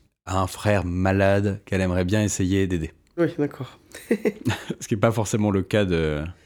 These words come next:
Speaker 2: C'est une femme, Ray, je m'en rappelle pas.
Speaker 1: Euh,
Speaker 2: C'est un homme, non ?
Speaker 1: c'est un homme, ouais.
Speaker 2: Ouais. Ensuite, c'est qui ?
Speaker 1: Ensuite, c'est Cham, le
Speaker 2: Cham,
Speaker 1: bon gars.
Speaker 2: le bon gars.
Speaker 1: Le bon gars. Alors lui, lui, c'est très mignon, hein. Lui, c'est, euh, faire son devoir et aider les autres aussi bien qu'il le peut.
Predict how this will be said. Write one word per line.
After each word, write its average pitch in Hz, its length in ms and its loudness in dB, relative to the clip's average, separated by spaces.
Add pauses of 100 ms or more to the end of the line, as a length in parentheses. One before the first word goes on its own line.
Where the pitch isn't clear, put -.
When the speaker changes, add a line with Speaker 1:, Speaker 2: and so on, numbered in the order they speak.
Speaker 2:
C'est - 140 -4
une 190 60 0
femme, 262 260 0
Ray, 262 140 -2
je - 60 -10
m'en 175 60 -4
rappelle 165 160 -4
pas. - 60 -4
Speaker 1:
Euh, 92 800 2
Speaker 2:
C'est - 60 0
un 165 140 2
homme, 202 220 0
non ? 180 240 -2
Speaker 1:
c'est 120 220 -6
un 113 120 -2
homme, 90 180 -4 (120)
ouais. 180 80 2
Speaker 2:
Ouais. 156 120 -2 (380)
Ensuite, 202 280 0
c'est 175 120 0
qui ? - 400 -8
Speaker 1:
Ensuite, 131 220 0
c'est 120 100 2
Cham, 131 260 4
le 113 60 0 (120)
Speaker 2:
Cham, 90 300 2
Speaker 1:
bon 101 40 6
gars. 104 320 2
Speaker 2:
le 160 100 2
bon 151 180 2
gars. 156 260 2 (240)
Speaker 1:
Le 90 60 0
bon 85 120 0
gars. 98 240 2 (320)
Alors 120 160 6
lui, 156 380 6
lui, 151 180 4
c'est 139 120 2
très 131 140 2
mignon, 123 400 6
hein. 120 140 4
Lui, 123 180 4
c'est, 117 300 4
euh, 104 160 4
faire 127 240 4
son 135 100 0
devoir 127 440 4
et 104 100 4
aider 101 160 2
les 98 200 2
autres - 280 -4 (140)
aussi 101 260 -2
bien 90 140 2
qu'il 87 180 0
le 85 80 2
peut. 78 140 -6